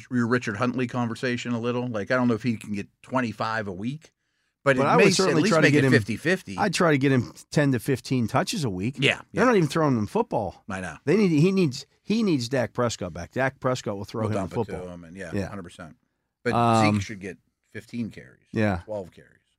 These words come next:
Speaker 2: A T N had ten for seventy-one in that game.
Speaker 1: He's coming around.
Speaker 2: Yeah.
Speaker 1: He might be a buy low.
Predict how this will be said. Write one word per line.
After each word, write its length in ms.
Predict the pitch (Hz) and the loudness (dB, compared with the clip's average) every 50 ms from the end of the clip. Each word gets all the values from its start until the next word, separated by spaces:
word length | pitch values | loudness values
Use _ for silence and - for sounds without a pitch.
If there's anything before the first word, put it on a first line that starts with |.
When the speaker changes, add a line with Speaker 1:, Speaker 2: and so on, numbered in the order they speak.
| _ _ _ - | _ _ _ -2
Speaker 2:
A 140 | - 139 151 | 0 0 0
T 240 | 143 - 147 135 127 | 2 2 2 2 2
N 120 | 131 131 | 2 2
had 180 | 127 117 104 - | 2 0 0 0
ten 180 | - 113 107 101 | -2 -2 -2 -2
for 100 | - 101 | -4 -6
seventy-one 540 | - - 113 101 98 98 95 92 95 101 98 | -4 -4 -4 -4 -4 -6 -6 -6 -8 -8 -8
in 40 | 92 | -8
that 180 | 90 87 85 - | -8 -10 -12 -12
game. 340 | - 90 90 85 82 85 82 _ _ _ _ _ _ | -12 -10 -8 -8 -8 -10 -12 _ _ _ _ _ _
Speaker 1:
He's 100 | - 262 - | -14 -8 -4
coming 180 | - 240 233 214 | -2 0 0 2
around. 300 | 170 - 131 139 139 - _ _ - | 2 2 2 0 -2 -6 _ _ -6
Speaker 2:
Yeah. 300 | 104 104 98 90 78 78 - _ _ _ _ _ _ _ _ _ _ _ | -2 -2 -2 -2 -4 -8 -14 _ _ _ _ _ _ _ _ _ _ _
Speaker 1:
He 100 | - 156 | -6 -4
might 140 | 196 208 185 | -2 -2 -2
be 80 | 160 135 | -2 -4
a 40 | 110 | -2
buy 200 | 101 101 98 92 | -2 -4 -6 -6
low. 280 | 90 87 80 78 - | -10 -12 -14 -16 -18